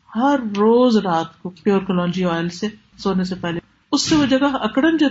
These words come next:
تھی اور درد جو تھی وہ کم ہونا شروع ہو گئی۔ دوسری بات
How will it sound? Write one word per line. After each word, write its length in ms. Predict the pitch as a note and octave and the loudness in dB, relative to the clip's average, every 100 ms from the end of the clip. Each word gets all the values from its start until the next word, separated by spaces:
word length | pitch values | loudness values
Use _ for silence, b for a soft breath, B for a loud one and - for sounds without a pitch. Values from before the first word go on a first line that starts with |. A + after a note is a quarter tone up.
| - | 0
تھی 240 | A3+ B3 - _ E3+ | -2 -2 -8 _ -12
اور 160 | F3+ F#3 D#3 | -10 -6 -2
درد 240 | A#3 A3+ | 0 0
جو 80 | A#3 | -4
تھی 160 | A3+ A#3 | -4 -6
وہ 100 | A3+ | -4
کم 240 | A#3+ A#3 | -2 0
ہونا 200 | F#3 E3+ | 0 -2
شروع 280 | - F3 E3 | -8 -10 -10
ہو 60 | E3 | -10
گئی۔ 60 | F3+ - - - - - - _ - _ _ - | -14 -14 -20 -20 -20 -20 -20 _ -20 _ _ -4
دوسری 340 | G#3 C#4 E4 | 0 2 2
بات 340 | E4+ B3+ C#4 | 2 2 0